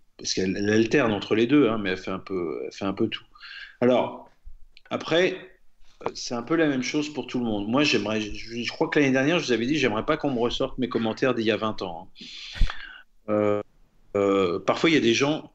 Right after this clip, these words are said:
euh, il y en a un qui, m-, qui m'a, qui m'a écrit ça aussi, euh, sympa, euh, avec, en, en taguant, je crois d'ailleurs, mon patron,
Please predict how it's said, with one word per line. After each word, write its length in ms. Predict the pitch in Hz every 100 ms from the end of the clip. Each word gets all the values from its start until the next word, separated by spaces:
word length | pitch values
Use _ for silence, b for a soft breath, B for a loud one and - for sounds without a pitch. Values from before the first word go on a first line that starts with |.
| -
euh, 220 | 107 104
il 40 | 104
y 40 |
en 60 | 120
a 40 |
un 60 | 147
qui, 160 | 117
m-, 80 | 107
qui 120 | -
m'a, 120 | 113 110
qui 260 | - -
m'a 100 | 110
écrit 260 | 110 - 123
ça 180 | 131 113
aussi, 480 | 107 - 147 165
euh, 540 | 113 104 101 95 95 92 - B B
sympa, 560 | - 107 104 131 147 131
euh, 120 | 104 98
avec, 280 | 95 101
en, 100 | -
en 180 | 104 107
taguant, 320 | 107 123 123
je 100 | 123
crois 140 | - 107
d'ailleurs, 220 | 107 113
mon 140 | 110
patron, 480 | 92 98 - 131 180